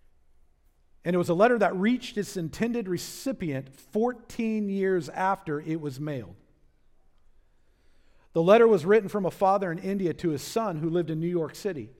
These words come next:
It was a handwrit-, it, it was handwritten by the father a few short weeks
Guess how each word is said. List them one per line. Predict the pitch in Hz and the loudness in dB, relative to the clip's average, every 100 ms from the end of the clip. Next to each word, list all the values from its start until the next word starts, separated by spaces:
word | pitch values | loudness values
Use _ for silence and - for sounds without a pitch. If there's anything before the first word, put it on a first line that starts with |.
| _ _ _ _ _ _ _ _ _ _ _ _ _ - | _ _ _ _ _ _ _ _ _ _ _ _ _ 0
It | |
was | 185 170 | 2 4
a | 151 | 2
handwrit-, | 147 214 240 202 202 190 | 0 0 0 2 2 2
it, | 185 180 202 | 0 0 2
it | 196 | 2
was | 175 - | 2 0
handwritten | 214 247 214 214 240 180 | -2 -2 -2 -2 -2 -2
by | 170 | -2
the | 156 | -2
father | - 196 196 156 | 0 2 2 0
a | 139 | -4
few | - 214 | -2 -2
short | 226 - 208 170 | -2 -2 -2 -2
weeks | 208 170 131 - | -4 -4 -6 -14